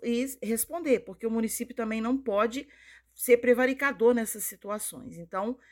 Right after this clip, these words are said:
se o, o município de Natividade já e-, recebeu essas emissões, esses alertas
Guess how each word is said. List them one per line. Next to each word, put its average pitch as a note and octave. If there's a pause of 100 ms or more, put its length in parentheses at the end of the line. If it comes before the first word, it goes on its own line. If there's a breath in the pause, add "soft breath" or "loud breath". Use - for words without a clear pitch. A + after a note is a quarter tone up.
(160 soft breath)
se -
o, B3 (300)
o G3+
município A#3
de C#4
Natividade F#3+
já F3+
e-, G3
recebeu G3
essas A3+
emissões, F#3+
esses D3+
alertas F#3